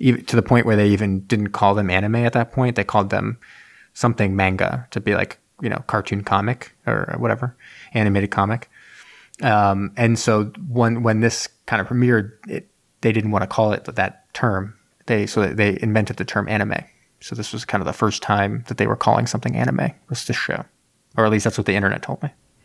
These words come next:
Um, and then I did wanna note that the American airing, they had to change all the characters' names 'cause, you know, they didn't want it to be, like, super lame-o, like Susumu, like, lame. So they changed the name. I just found his name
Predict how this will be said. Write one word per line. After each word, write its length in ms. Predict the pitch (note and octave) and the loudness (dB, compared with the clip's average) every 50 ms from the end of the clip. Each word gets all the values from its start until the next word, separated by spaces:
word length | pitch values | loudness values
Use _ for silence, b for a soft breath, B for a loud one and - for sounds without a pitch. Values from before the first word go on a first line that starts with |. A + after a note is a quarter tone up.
| B B B B B B B B B B B B B B B B B - | B B B B B B B B B B B B B B B B B -2
Um, 680 | D3+ B2 A#2+ B2 A#2+ B2 B2 B2 A#2+ B2 B2+ - - _ _ _ _ _ _ _ _ - | 0 2 4 4 4 4 4 4 4 2 0 0 -4 _ _ _ _ _ _ _ _ -2
and 180 | - B2+ A#2+ A#2+ | 0 2 2 4
then 580 | A#2+ A#2 A#2 A2+ A2+ A2+ A2 A2+ A2+ A#2 A#2+ - _ - | 4 4 4 4 4 2 2 2 0 0 -2 -4 _ -4
I 80 | C#3 B2+ | 0 2
did 140 | C3 B2+ | 2 2
wanna 220 | B2 B2 A#2+ A2+ A2 | 2 2 2 2 2
note 420 | G#2+ G#2 G#2 G#2 A#2 - - - - | 2 4 4 2 2 0 -4 -2 0
that 140 | A#2 G2+ | 0 0
the 60 | - G#2+ | 2 0
American 360 | G#2 G#2+ G#2+ G#2+ - A2 G2+ | 2 4 4 4 2 0 -4
airing, 260 | G#2 G#2 G#2+ A2+ A#2+ | -2 0 2 2 2
they 80 | A2+ G#2 | 2 2
had 140 | G#2 G#2 G2+ | 0 0 -2
to 100 | - G2 | -4 -6
change 280 | - - - G#2+ G#2 A2+ | -4 0 0 2 4 4
all 80 | G#2+ | 2
the 60 | F#2 F2 | 2 2
characters' 420 | - A2 G#2 F#2+ - - A#2+ - | 2 2 2 2 2 0 2 4
names 420 | C3+ B2+ B2+ C#3 C#3+ - - - - B B B B | 4 4 4 2 0 -2 -4 -10 -12 B B B B
'cause, 380 | - - G2 - - - - | -6 -4 -4 -4 -4 -8 -4
you 60 | - G2+ | -2 0
know, 80 | F#2+ F#2+ | 2 2
they 80 | G2 | 2
didn't 160 | F#2+ G#2 G2+ | 2 2 2
want 140 | F#2+ F#2+ G2+ | 2 2 0
it 80 | F#2+ - | -2 -4
to 60 | - | -2
be, 160 | A#2 G#2 G2 | 0 0 0
like, 200 | F#2+ F#2+ G2 - B B B B B B B B B | 0 0 -4 -8 B B B B B B B B B
super 360 | - - C3 A#2+ - G#2+ G2+ | -4 2 2 2 4 4 2
lame-o, 460 | G2 G2 G2 G2+ G#2 G#2 G#2+ A2+ A#2 | 4 4 4 4 6 6 6 6 6
like 180 | A2 F#2+ F#2+ F#2 | 4 4 2 0
Susumu, 600 | - - - G#2+ - - G#2 G2 G2+ G#2 A2 A2+ A#2 | -2 -4 -4 -4 0 2 2 4 4 2 2 2 0
like, 240 | B2 - F#2 - - | 0 -2 -2 -2 -2
lame. 300 | G#2+ G2 F#2 F#2+ G#2 - - B B B B B B B | -2 -2 0 -2 -4 -6 -10 B B B B B B B
So 140 | - - A#2 | -4 0 4
they 160 | G#2+ G#2 G#2 | 4 4 4
changed 340 | - - A#2 A2 A2 - - | 4 4 4 4 4 2 2
the 60 | A#2 | 2
name. 280 | A2 G#2+ G#2+ G#2+ A2 A#2+ | 2 4 4 4 2 2
I 100 | - G#2+ | 0 0
just 160 | G#2+ G#2+ - | -2 -2 -2
found 200 | - A2+ G#2 G2 | 0 0 0 0
his 180 | - G#2+ G#2 G#2 | 0 -2 -2 0
name 320 | G#2+ G#2+ G#2 G#2 G#2 - | 0 2 2 0 -2 -4